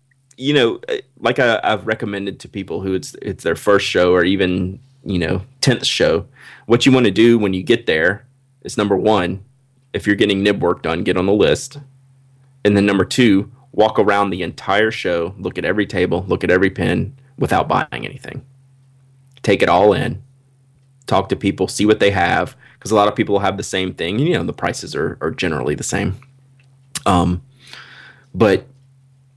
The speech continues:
you, you wanna take it all in first, kinda get the lay of the land,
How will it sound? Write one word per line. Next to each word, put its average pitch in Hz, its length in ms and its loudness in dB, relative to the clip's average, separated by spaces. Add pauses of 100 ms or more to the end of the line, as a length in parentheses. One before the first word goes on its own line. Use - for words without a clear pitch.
(300)
you, 120 200 6
you 113 240 4
wanna 113 180 4
take 117 220 2
it 120 60 4
all 113 220 6
in 98 280 0
first, - 540 -4 (580)
kinda 98 200 -4
get - 160 -2
the 95 60 -2
lay 98 180 2
of 101 80 2
the 101 80 0
land, 92 440 -2